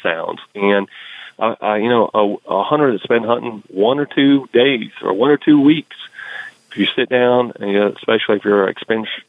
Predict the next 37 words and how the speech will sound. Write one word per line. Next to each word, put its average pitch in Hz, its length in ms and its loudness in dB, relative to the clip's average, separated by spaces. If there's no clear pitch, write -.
caller 107 360 0
in 101 80 -6
the 95 60 -4
group, 104 260 2
sit 143 120 0
down 123 260 2
and 98 80 0
work 117 200 0
with 120 120 4
them 110 60 0
a 104 80 0
little 110 160 4
bit. 104 200 -2
They 127 100 2
can 113 140 -8
do 110 120 2
the 95 80 2
basics, 104 460 -4
and 95 80 -6
when 95 80 0
you 92 80 0
put 139 220 0
it 120 120 2
all 110 220 2
together, 104 560 -2
you 98 160 -2
know, 98 160 2
it - 100 -4
sounds 98 280 -4
really 98 200 2
good. 98 280 2
Same 135 120 2
way 131 120 4
with 117 140 -2
the 104 40 -10
goose 101 240 -2
call. - 340 -6